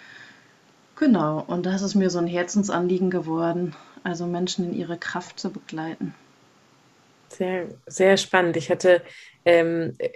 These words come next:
Speaker 2: im Rahmen der Vorbereitung auch auf deiner, äh, Homepage ein bisschen gelesen, dass ich, äh, Inge hatte mir schon von dir erzählt, man kann, glaub ich,
Speaker 1: Ja.
Speaker 2: sagen, ne, ihr habt euch, ihr kennt euch ja auch schon viele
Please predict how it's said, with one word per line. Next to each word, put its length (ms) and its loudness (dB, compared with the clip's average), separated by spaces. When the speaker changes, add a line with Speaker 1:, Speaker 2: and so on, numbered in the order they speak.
Speaker 2:
im 240 -2
Rahmen 280 2
der 80 4
Vorbereitung 560 2
auch 200 -4
auf 100 -10
deiner, 600 -2
äh, 220 -2
Homepage 380 6
ein 100 -6
bisschen 520 6
gelesen, 640 6
dass 200 2
ich, 260 -6
äh, 300 4
Inge 220 10
hatte 180 4
mir 100 6
schon 240 0
von 440 -4
dir 160 8
erzählt, 320 6
man 100 4
kann, 180 2
glaub 120 4
ich, 60 -2
Speaker 1:
Ja. 60 0
Speaker 2:
sagen, 240 4
ne, 160 6
ihr 280 2
habt 180 -2
euch, 300 2
ihr 80 -2
kennt 180 6
euch 120 2
ja 120 2
auch 60 -4
schon 180 0
viele 540 6